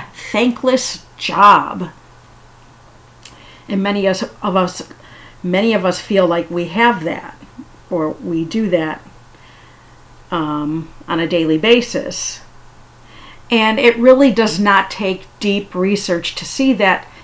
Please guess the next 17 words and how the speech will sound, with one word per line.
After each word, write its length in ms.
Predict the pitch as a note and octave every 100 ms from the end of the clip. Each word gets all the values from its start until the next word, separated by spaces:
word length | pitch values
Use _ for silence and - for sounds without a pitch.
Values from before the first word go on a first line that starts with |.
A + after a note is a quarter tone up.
| - -
thankless 600 | - C#4 D4 E4 D#4+ -
jobs 760 | - E3 D#3+ D#3+ E3+ - - - - - - - - - -
are 240 | - G3+ G3
also 720 | - A3 A#3 - A#3+ A#3 A3+ -
among 560 | G#3 F#3+ F#3 F#3+ F#3
the 80 | E3+
most 540 | F#3 F3+ F#3 F#3 - - - -
needed 600 | G#3+ C4+ C#4 A#3 E3+ E3+
jobs 420 | G3 D#3+ E3 D3
in 140 | F#3
society. 920 | F3 G3+ - G#3+ A#3 G#3+ D3+ D3+ F3 D#3 - - - - - - - - - - - - - - - - - -
So 320 | - B3 A3
here 420 | A3 - C#4 E4 E4
are, 600 | - G3 F#3+ F#3+ A3 C#4 - - -
according 520 | - - - F3+ F3+
to 140 | F3+ F#3+
research, 720 | D#3+ E3 - A#3+ B3+ - -